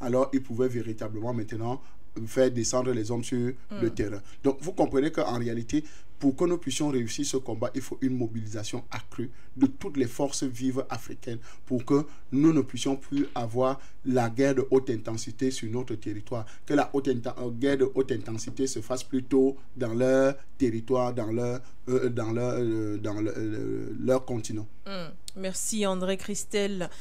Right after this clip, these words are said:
Speaker 2: euh, Fanga sur cette question. En tout cas, euh, vous, euh, entendre, les pays africains devraient donc se préparer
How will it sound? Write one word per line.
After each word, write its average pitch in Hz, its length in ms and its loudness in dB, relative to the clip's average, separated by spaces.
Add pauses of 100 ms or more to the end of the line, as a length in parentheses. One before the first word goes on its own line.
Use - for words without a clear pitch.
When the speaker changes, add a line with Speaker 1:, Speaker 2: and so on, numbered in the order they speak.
(280)
Speaker 2:
euh, 170 240 0
Fanga 214 500 2
sur 190 540 -2
cette 190 580 -2
question. 240 640 0
En 190 40 -4
tout 208 160 -6
cas, 226 480 -2
euh, 160 160 -2 (100)
vous, 196 640 -4
euh, 110 300 -4 (100)
entendre, 233 640 0
les 170 160 -2
pays 185 340 -4
africains 214 500 -2
devraient 196 360 -2
donc 196 220 -4
se - 120 -6
préparer 220 800 -2